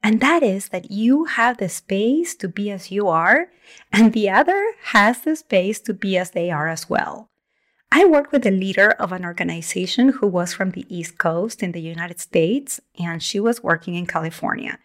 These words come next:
And if you're not from the U S, you may think that all Americans are the same, but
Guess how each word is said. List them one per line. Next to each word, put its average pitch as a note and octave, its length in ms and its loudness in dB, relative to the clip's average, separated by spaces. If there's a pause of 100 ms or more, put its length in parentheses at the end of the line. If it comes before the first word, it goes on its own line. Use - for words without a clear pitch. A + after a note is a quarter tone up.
(300)
And B3 100 8
if C4 160 4
you're D#4+ 180 8
not A#3 220 6
from C#4+ 220 0
the C4 100 2
U B3 220 0
S, A#3 360 -2
you A3+ 220 0
may D4+ 180 8
think A#3+ 300 -2
that - 260 0
all F#3+ 220 0
Americans G3 580 0
are F#3+ 140 -2
the F#3 100 -6
same, G3 420 0
but C4 300 0